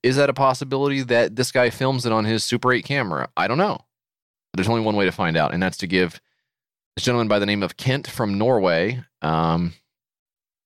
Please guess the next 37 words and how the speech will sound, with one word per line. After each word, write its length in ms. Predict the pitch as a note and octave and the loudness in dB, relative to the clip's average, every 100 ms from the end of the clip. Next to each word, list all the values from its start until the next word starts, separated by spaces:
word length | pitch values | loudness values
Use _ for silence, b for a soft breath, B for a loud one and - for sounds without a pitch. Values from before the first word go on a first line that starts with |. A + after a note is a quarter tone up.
| _ _ _ | _ _ _
uh, 220 | F2+ F2+ | 0 0
thirty-eight 640 | - A#2+ B2 A#2+ A#2 A#2 - | 2 0 2 2 2 2 -2
years 320 | F#2 G#2 G#2 | -2 2 2
of 100 | G2+ | 2
age, 560 | G#2 C3 C#3+ C#3 C3+ - - | 2 2 2 0 -2 -4 2
uh, 340 | F#2+ F#2+ F2+ | 4 4 4
says, 360 | - F#2+ E2 - - | 2 0 -2 -10 -6
"Uni 340 | F#2 A#2+ B2 | -2 0 -2
student 340 | - A#2+ F#2+ | -2 -2 -2
dropout, 560 | A2 A#2 B2 C3 B2+ - | 0 0 2 2 2 2
Japanese 500 | G2 G#2+ A#2 A2+ G#2 | 0 -2 0 -6 -4
language 420 | G2+ G2+ G2+ F2+ - | -4 -2 -2 -4 -6
and 300 | E2 E2+ E2 | -4 -4 -2
culture. 460 | C#3+ D3+ F3 E3+ b b b _ _ - | -2 0 0 0 b b b _ _ -4
Been 120 | A2 | 0
in 180 | G#2 G2 | 0 2
one 260 | A2+ C#3 | 2 0
year 320 | C3+ B2+ C3 A#2+ | 0 2 2 2
obligatory 680 | G2 G#2+ A#2+ - A#2+ A2 | 0 2 0 0 0 0
army 320 | - G2+ G#2+ | 0 -2 -2
service." 440 | G2+ E3 C3 A#1+ - | -2 -2 0 -2 -6
I 40 | |
guess 140 | F2 - | -10 -10
that's 100 | F2 | -10
something 160 | F2 | -8
they 100 | D2 | -6
do 200 | D2+ E2 | -4 -2
over 120 | E2+ | -2
there. 140 | E2 E2 | -2 -2
Thirty-four 520 | - D3+ E3+ C#3 C3 | 0 0 0 0 2
dollars 480 | A2 F2+ F2+ A2+ - | 2 2 0 -4 -8
is 120 | - | -8
what 120 | F#2 | -6
they 100 | - | -2
have 220 | D#2+ D#2+ D2+ | 0 0 0
right 180 | C#2+ | -2
now 360 | C#2+ C2 E2+ A#2+ | -2 -2 -4 -6